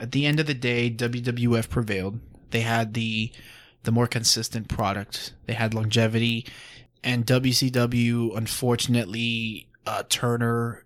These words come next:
ended up merging with A O L. People at, at Turner loved the success that it brought, but absolutely hated that they had to say that their number one show was a wrestling show.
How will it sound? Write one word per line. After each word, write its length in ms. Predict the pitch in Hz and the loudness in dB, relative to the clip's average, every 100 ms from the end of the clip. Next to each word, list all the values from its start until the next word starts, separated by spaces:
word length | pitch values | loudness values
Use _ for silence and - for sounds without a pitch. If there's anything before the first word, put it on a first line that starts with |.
| - | -6
ended 260 | 120 117 | -4 -2
up 100 | 113 | -2
merging 560 | 113 113 113 110 113 110 | 0 2 4 4 2 2
with 200 | 110 107 | 0 -2
A 180 | 113 117 | 0 0
O 140 | 107 | 2
L. 280 | 107 107 127 - _ _ _ 123 | 0 -2 -6 -14 _ _ _ -2
People 380 | 175 151 147 135 | 0 2 2 0
at, 240 | 123 123 - _ _ | 0 -2 -10 _ _
at 200 | 107 104 | -14 -6
Turner 580 | - 117 113 110 110 113 - - _ _ 123 | -2 0 2 0 0 -4 -12 -20 _ _ -2
loved 640 | 127 131 127 123 120 123 | 2 4 2 -2 -6 -6
the 100 | 117 | -2
success 520 | - 113 - 117 110 | -2 -2 -2 0 -2
that 140 | - 110 | -4 -8
it 160 | 98 | -6
brought, 340 | 107 107 120 - _ _ - | -2 -2 -2 -6 _ _ -4
but 140 | 127 | 2
absolutely 640 | 123 120 - 117 113 113 113 | 2 2 2 2 4 2 0
hated 640 | 113 - 127 123 120 110 104 _ | -6 -6 -4 -4 -4 -10 -18 _
that 200 | 120 104 | -10 -6
they 100 | 110 | -8
had 320 | - 117 113 | -4 -6 -6
to 80 | 113 | -6
say 260 | - 120 | -4 -2
that 160 | 107 - | -4 -4
their 160 | 117 113 | 0 2
number 360 | 110 113 113 | 2 0 0
one 280 | 113 113 113 | 0 0 0
show 340 | 107 - 104 | 0 -2 -2
was 220 | 104 101 95 | -4 -6 -8
a 60 | |
wrestling 480 | 87 87 - 104 55 | -6 -6 -6 -6 -10
show. 280 | - - - | -10 -10 -14